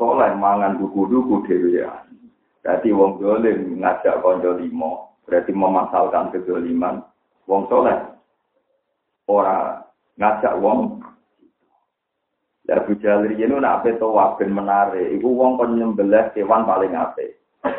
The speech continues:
Syarate kewan iku kudu ora tau ditumpaki. Wa an amun hurrimat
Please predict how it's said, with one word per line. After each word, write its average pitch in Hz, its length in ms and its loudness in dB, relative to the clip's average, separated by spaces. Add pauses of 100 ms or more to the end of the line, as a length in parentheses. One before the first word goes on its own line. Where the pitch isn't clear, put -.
(400)
Syarate 131 480 2
kewan 127 320 4
iku 143 240 -2
kudu 127 240 -2
ora 117 240 4
tau 127 160 0
ditumpaki. 101 720 0
Wa 98 240 4
an - 160 0
amun 117 560 0
hurrimat 104 720 2